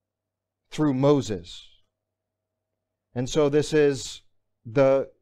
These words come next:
covenantal relationship of God in the Torah, which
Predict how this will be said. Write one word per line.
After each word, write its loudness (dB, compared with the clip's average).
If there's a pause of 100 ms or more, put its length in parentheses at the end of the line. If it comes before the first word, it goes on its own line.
(160)
covenantal 2
relationship -2 (140)
of -4
God 2 (460)
in 4
the 4
Torah, 2 (220)
which 0